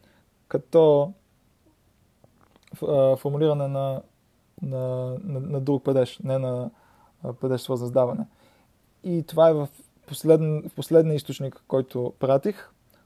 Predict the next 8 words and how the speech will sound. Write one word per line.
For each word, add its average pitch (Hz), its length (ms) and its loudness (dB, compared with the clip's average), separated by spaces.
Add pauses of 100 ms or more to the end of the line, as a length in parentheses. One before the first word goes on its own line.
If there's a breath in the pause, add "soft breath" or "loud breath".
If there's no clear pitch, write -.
който 147 300 2
е 143 40 4
от 139 100 -2
книгата 143 380 -2
Невиим, 131 500 -2 (180)
от, 139 200 0
а, 135 300 8 (340)
от 127 340 -6